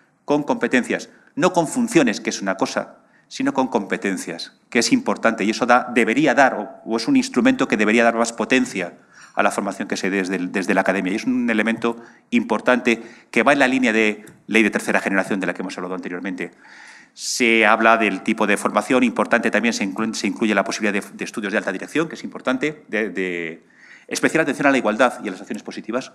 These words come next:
que tiene que ver con la línea que os estoy comentando previamente, la idea de homologación y una idea de buscar homologación entre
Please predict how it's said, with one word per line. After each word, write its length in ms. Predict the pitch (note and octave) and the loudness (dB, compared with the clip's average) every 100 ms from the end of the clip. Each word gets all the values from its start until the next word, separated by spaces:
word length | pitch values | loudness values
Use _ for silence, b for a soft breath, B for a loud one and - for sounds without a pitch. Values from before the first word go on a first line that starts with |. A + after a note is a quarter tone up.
| - | -14
que 120 | G2+ | -10
tiene 180 | - A2 | -6 -4
que 80 | A2 | -2
ver 100 | A2+ | -2
con 140 | G#2+ | -2
la 60 | F#2+ | -4
línea 420 | A2 A2 G2+ F#2+ | -2 -2 -2 -4
que 100 | - | -12
os 80 | F2 | -14
estoy 260 | - - G#2+ | -12 -10 -8
comentando 440 | F#2+ F2 G#2+ F#2 | -8 -8 -8 -6
previamente, 540 | G#2+ G#2 A#2+ C3+ C#3 B B - | -4 -2 0 -2 -4 B B -6
la 80 | F2+ | -2
idea 140 | G#2 | 0
de 60 | G#2 | 0
homologación 680 | G#2 G2+ G#2+ - B2+ C3 - B B | 0 0 0 0 0 0 -2 B B
y 80 | C3 | 2
una 120 | D3+ | 4
idea 240 | D3 D3+ | 6 6
de 100 | C3+ | 4
buscar 400 | A2+ - C#3+ C3+ | 0 2 2 2
homologación 680 | B2 A2 G#2+ A2 - B2+ G#2+ - | -2 -2 0 0 0 -2 -4 -8
entre 480 | G#2 A2 G#2 - | -2 0 0 -4